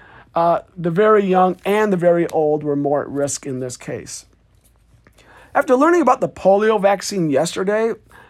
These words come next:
uh, as well as comparing, uh, to today's situation, it's kind of interesting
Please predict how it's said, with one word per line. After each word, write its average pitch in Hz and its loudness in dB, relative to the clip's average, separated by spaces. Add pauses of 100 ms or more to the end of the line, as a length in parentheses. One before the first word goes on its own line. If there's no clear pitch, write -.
(240)
uh, 151 0 (580)
as 175 0
well 220 6
as 208 -2
comparing, 196 0 (880)
uh, 147 2 (160)
to 170 -6
today's 156 -2 (200)
situation, 214 -4
it's 175 -6
kind - -2
of - -8
interesting 151 -4